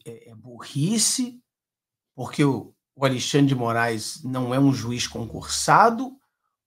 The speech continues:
ou é maldade?", né? Aí fica complicado, né? Porque realmente ele não é um juiz concursado, né?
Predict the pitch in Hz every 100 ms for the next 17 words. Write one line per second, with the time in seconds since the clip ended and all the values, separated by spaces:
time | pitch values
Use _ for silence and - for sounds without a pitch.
0 | _ 143 156 165 170 135 110 120 104 98
1 | - 113 - - - 359 - 254 269 262
2 | 302 - 226 226 160 165 160 151 - 165
3 | 165 143 202 190 156 196 - 330 208 240
4 | 170 190 208 131 131 - 117 117 98 -
5 | - 110 101 92 92 95